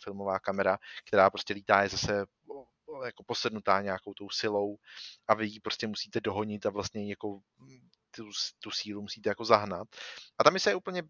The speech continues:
banální, prostě jedete, střílíte,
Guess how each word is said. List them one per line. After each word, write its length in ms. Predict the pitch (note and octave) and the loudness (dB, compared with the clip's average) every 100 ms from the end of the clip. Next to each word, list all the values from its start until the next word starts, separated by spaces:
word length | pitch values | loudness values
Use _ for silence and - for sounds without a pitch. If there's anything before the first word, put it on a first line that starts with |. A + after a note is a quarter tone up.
| - | 4
banální, 480 | D3+ F3+ E3+ D3+ C3+ | 6 6 2 0 -8
prostě 320 | C3+ - C3 | -10 0 2
jedete, 540 | C3 D#3 - C#3+ C3+ - | 4 2 0 0 2 0
střílíte, 960 | - - D3 D3 - C3 B2+ B2+ B2 | -4 -6 -6 -8 4 4 6 2 0